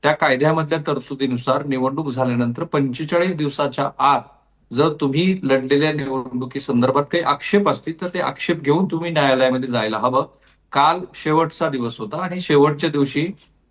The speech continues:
छत्रपती संभाजीनगरच्या औरंगाबाद खंडपीठामध्ये याचिका दाखल करण्यासाठी मोठी गर्दी झाली होती. तेच चित्र मुंबईमध्ये पण होतं. मुख्यत्वे याचिका का दाखल झाल्यात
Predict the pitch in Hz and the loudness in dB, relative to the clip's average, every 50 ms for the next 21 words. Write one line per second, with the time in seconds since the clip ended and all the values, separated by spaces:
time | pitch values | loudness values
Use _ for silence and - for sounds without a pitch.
0 | - 135 123 139 143 147 165 160 165 160 - 160 143 139 139 139 139 139 139 131 | -2 0 2 2 2 2 2 0 0 0 2 4 4 6 6 6 4 4 4 2
1 | 135 131 - - 160 143 127 127 131 131 139 139 143 143 - - 135 123 123 135 | 2 0 2 2 2 4 4 2 2 0 0 0 0 0 -2 -2 -2 0 0 0
2 | 127 - - - 135 131 131 127 135 120 101 - - _ _ _ _ _ - 123 | -2 -4 -4 -4 -2 0 2 2 2 2 0 -4 -10 _ _ _ _ _ -4 0
3 | 135 135 131 135 175 165 180 190 180 156 143 - - 151 147 143 - 143 131 135 | 0 0 0 0 -4 -4 -2 0 0 0 0 0 -2 -6 -8 -6 -6 -6 -6 -4
4 | 135 131 - 135 127 160 160 151 131 123 131 165 160 156 143 135 123 139 127 123 | -4 -4 -4 -4 -4 -4 -2 -2 -2 0 2 2 2 4 2 2 2 0 -2 0
5 | 127 117 117 113 107 101 139 143 143 - 180 196 185 - - 151 147 - 156 170 | 0 0 0 -2 -4 -6 -6 -8 -2 0 0 0 0 0 -4 -6 -4 -2 -2 -2
6 | 170 175 165 - - - 131 131 135 135 135 135 135 135 127 120 117 110 110 110 | -4 -4 -8 -12 -8 -4 0 2 2 4 4 4 6 6 4 4 2 0 0 0
7 | 107 104 101 - 107 - - - - - _ _ _ - 143 143 - 196 185 185 | 0 -2 -2 -4 -8 -12 -12 -14 -16 -16 _ _ _ -2 -2 0 2 2 4 4
8 | 190 190 202 180 165 165 - 190 185 190 185 185 - 196 190 180 165 156 - 156 | 4 4 6 4 2 2 0 0 0 2 2 2 4 2 4 4 2 0 2 2
9 | 143 127 117 107 107 110 123 | 2 2 2 2 0 0 -2